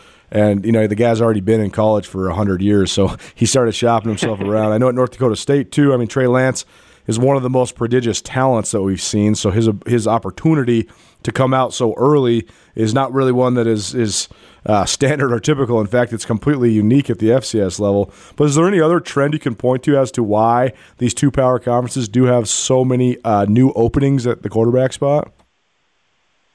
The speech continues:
Speaker 2: Uh, I, I, I think, you know, a part of it, you know, is because, uh, these teams found their guy for, uh, you know, it seems like a lot of the, these teams have, you know, two or three year starters, whether it's,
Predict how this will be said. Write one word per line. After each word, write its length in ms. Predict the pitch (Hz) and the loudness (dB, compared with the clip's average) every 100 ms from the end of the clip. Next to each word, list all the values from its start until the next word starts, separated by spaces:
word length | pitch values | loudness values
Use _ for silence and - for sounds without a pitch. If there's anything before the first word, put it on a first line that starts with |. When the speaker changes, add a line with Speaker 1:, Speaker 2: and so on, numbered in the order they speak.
| _ _ _ _ - - - - - | _ _ _ _ -20 -20 -20 -20 -8
Speaker 2:
Uh, 40 | - | 0
I, 500 | 202 202 175 165 170 | 2 2 0 -6 -8
I, 160 | 143 - - 156 | -10 -12 -14 -14
I 40 | |
think, 300 | - 269 - | -6 -6 -2
you 120 | 165 | 0
know, 120 | 170 | 2
a 60 | 147 | 0
part 300 | - 170 180 | -2 -2 -2
of 120 | 156 | 0
it, 200 | 151 139 _ _ _ - | -2 -2 _ _ _ -6
you 140 | 156 | -2
know, 140 | 151 | 0
is 240 | 139 156 156 | 0 -2 -2
because, 680 | 147 - - 143 143 139 123 - - 127 | -6 -6 -4 -2 0 -4 -10 -20 -16 -8
uh, 220 | 127 123 | -6 -4
these 200 | 131 131 - | -4 -6 -4
teams 260 | 160 147 135 - | -2 0 -2 -4
found 260 | 135 135 131 | -2 -2 -2
their 140 | 123 | -4
guy 460 | 120 123 127 123 123 - | -2 0 0 -2 -8 -10
for, 540 | 123 123 120 120 117 _ - _ _ - | -6 -2 -2 -4 -8 _ -20 _ _ -12
uh, 500 | 113 117 110 110 107 - | -6 -4 -2 -4 -6 -4
you 100 | 143 | -2
know, 160 | 135 | -2
it 120 | 135 135 | -6 -6
seems 140 | 190 | -4
like 100 | 170 | -2
a 40 | 131 | -2
lot 180 | 135 139 | -2 -2
of 80 | |
the, 140 | 131 127 | -4 -6
these 220 | 127 123 - | -6 -10 -6
teams 320 | 151 139 131 123 | -2 0 -2 -4
have, 320 | 127 123 120 - | -4 -4 -4 -8
you 80 | |
know, 140 | 117 110 - | -10 -12 -6
two 160 | 170 156 | -2 0
or 120 | 131 | -2
three 280 | - 143 135 | -2 0 2
year 220 | 127 120 | 2 0
starters, 640 | - - 123 123 117 117 113 | -4 -4 -2 -2 -6 -8 -6
whether 360 | 123 127 127 120 | -2 0 0 -2
it's, 160 | - | -8